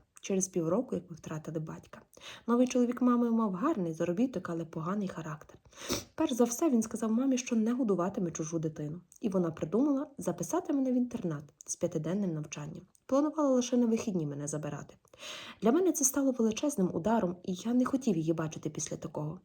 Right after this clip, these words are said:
Тому на вихідні я їздив до тітки, до батькової сестри. А мама не сильно тим переймалася, навіть не цікавилася, як я живу.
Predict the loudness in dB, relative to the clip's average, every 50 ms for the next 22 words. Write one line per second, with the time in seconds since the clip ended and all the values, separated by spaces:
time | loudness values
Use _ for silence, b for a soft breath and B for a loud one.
0 | _ _ -4 -2 0 2 2 4 2 2 2 0 0 2 4 4 4 2 -4 _
1 | _ _ -2 0 2 2 0 0 0 -2 -4 -4 -6 -4 -4 -4 -4 -4 -8 -12
2 | -12 -14 -16 -20 -20 _ _ _ _ _ _ _ 0 2 2 2 2 0 -2 -4
3 | -6 -4 -2 -2 -2 -2 -4 -6 -8 -10 -10 -12 -12 -14 _ B B B B B
4 | B B B B 0 2 4 6 6 6 6 4 2 2 2 2 2 0 0 -2
5 | -4 -4 -2 0 0 2 2 2 0 0 -2 -2 -2 -2 -2 -2 -2 -2 -2 -2
6 | -2 0 0 -2 -2 -2 -2 0 0 2 0 0 0 -2 -2 -2 -2 -2 -4 -4
7 | -2 -4 -4 -4 -6 -8